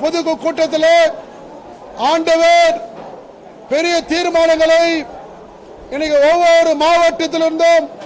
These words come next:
கன்னியாகுமரம் க-, க-, கன்னியாகு-, கன்னியாகுமரியிலிருந்து சென்னை வரை எல்லா மாவட்டத்தில் இருக்கிற தலைவர்கள்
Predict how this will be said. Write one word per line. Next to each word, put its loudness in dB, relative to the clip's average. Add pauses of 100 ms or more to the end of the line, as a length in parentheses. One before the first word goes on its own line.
(800)
கன்னியாகுமரம் 2
க-, -2 (120)
க-, -2 (2500)
கன்னியாகு-, -2 (100)
கன்னியாகுமரியிலிருந்து -2 (1120)
சென்னை 0 (100)
வரை 2 (1160)
எல்லா 2 (400)
மாவட்டத்தில் 0
இருக்கிற -2 (1300)
தலைவர்கள் 0